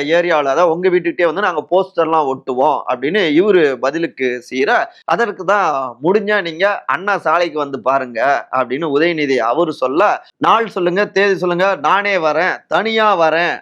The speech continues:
அப்படின்னு சினிமா பாணியில இவரு அண்ணாமலை அவரும் பேசியிருக்காருங்க. அதே வேகத்தோட தான் நீங்க போடுற "Get out மோடி"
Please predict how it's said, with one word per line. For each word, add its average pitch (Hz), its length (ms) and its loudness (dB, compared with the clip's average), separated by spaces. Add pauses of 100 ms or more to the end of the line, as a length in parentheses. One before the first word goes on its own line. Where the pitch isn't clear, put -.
அப்படின்னு 123 500 -2 (300)
சினிமா 170 440 0
பாணியில 127 460 -2 (240)
இவரு 147 300 0 (240)
அண்ணாமலை 135 520 -4
அவரும் 117 580 -4
பேசியிருக்காருங்க. 123 720 -4 (340)
அதே 214 340 0
வேகத்தோட 175 480 -2
தான் 214 280 0 (180)
நீங்க 175 220 2
போடுற 196 280 0 (260)
"Get 165 180 0 (100)
out 196 160 0 (140)
மோடி" 170 300 0